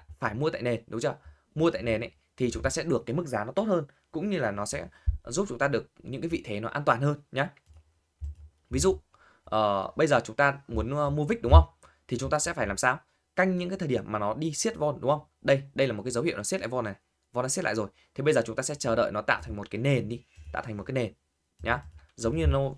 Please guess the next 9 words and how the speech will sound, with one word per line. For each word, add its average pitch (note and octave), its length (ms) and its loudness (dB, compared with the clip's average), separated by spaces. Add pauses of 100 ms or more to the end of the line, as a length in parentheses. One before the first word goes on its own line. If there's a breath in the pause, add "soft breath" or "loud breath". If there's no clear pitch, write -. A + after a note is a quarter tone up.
giống A2+ 260 -2
như D3+ 100 0
là G2+ 500 2 (340)
dần G2 160 -6
đây, A2 120 4 (260)
dần G2+ 100 -4
đây. G#2 100 -4 (1000)
Thấy G#2 100 -4
chưa? A2 140 -2